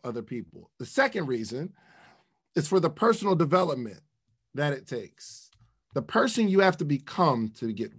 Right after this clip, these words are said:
rich. It's different. You have to tap into, like, a superpower. You have to, like, really tap into a mode. You gotta stop procrastinating. You gotta stop missing opportunities. Personal development.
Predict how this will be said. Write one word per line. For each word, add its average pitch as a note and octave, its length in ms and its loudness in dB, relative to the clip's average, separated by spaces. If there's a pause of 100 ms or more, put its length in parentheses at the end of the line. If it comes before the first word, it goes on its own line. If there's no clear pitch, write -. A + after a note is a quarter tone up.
rich. - 720 -8 (1800)
It's - 140 -16
different. F3+ 380 0 (1200)
You G3+ 120 8
have A3+ 100 6
to D3+ 80 0
tap D#3+ 400 0
into, C#3+ 180 0
like, B2+ 160 -2
a - 40 -10
superpower. A2 720 -4
You D3+ 80 8
have F3+ 120 4
to, E3 80 2
like, C#3 240 4
really D3+ 300 4
tap D3 380 -2
into B2 280 -2
a A2+ 40 -2
mode. G#2 400 -6 (1160)
You D3 80 2
gotta E3 160 4
stop - 300 0
procrastinating. C#3+ 800 -2 (1300)
You D#3 80 2
gotta F#3 120 6
stop F#3 280 0
missing D#3+ 260 2
opportunities. A#2+ 800 -4
Personal G3+ 340 0
development. A2+ 520 -8